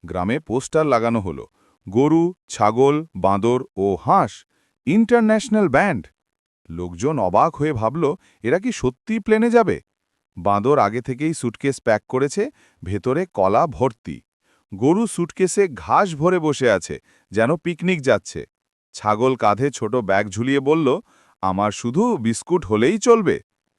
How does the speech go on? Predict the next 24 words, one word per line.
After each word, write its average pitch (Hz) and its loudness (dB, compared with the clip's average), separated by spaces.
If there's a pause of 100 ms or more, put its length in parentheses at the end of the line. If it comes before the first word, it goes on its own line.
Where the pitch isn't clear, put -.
(320)
হাঁস 175 2 (260)
মিনওয়াইল 185 2
এয়ারপোর্টে 165 2
হেঁটে 160 -2
ঢুকে 214 2
গেল, 127 4 (320)
যেন 147 2
ভিআইপি। 180 2 (600)
সিকিউরিটি 127 0
চেকিংয়ে 120 -2
বাঁদরকে 101 -2
থামানো 90 -4
হলো। 71 -10 (480)
জিজ্ঞেস 92 -4
করল, 185 4 (340)
"স্যার, 202 -2 (360)
এত 131 -2
কলা 165 2
কেন?" 202 0 (540)
বাঁদর 92 0
জবাব 95 2
দিল, 156 4 (340)
"মিউজিকের 104 -2
ফুয়েল।" 131 2